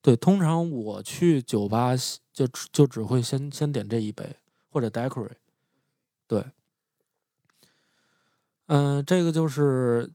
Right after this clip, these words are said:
吉姆莱特，其实这个也是一个很老的一个酒了。嗯，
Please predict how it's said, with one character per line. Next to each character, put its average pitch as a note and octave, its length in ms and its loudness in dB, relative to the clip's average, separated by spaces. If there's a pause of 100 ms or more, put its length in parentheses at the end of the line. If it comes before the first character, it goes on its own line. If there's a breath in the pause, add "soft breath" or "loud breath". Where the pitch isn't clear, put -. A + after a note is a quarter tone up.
(120)
吉 - 140 4
姆 E3+ 80 4
莱 G2+ 220 -4
特， F#3+ 420 0 (460)
其 D3 120 0
实 E3+ 80 2
这 A#3+ 220 -2
个 B2+ 80 4
也 G#2+ 160 -2
是 A#2+ 160 -4
一 B2 80 -4
个 C3+ 100 -4
很 A2+ 160 -8
老 B2+ 240 -8
的 A2 80 -12
一 G2+ 60 -6
个 G2+ 80 -4
酒 G#2 240 -6
了。 C3 240 -16 (420)
嗯， G#2+ 160 -10